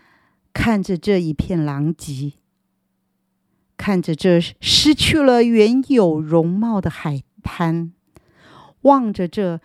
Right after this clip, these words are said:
生了病的大海，心里真是难过。可是怎么办呢？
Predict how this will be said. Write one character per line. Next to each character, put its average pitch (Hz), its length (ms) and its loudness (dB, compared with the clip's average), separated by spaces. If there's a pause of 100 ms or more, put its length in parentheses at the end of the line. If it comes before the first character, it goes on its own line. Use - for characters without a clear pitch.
(140)
生 254 460 2
了 233 120 -2
病 208 380 -6
的 185 260 -6 (400)
大 202 120 -2
海， - 560 -12 (1120)
心 349 300 2
里 294 120 4
真 320 260 0
是 320 180 0
难 190 300 0
过。 208 300 -2 (1000)
可 359 140 2
是 453 160 2
怎 302 180 4
么 240 120 2
办 392 340 2
呢？ 320 220 2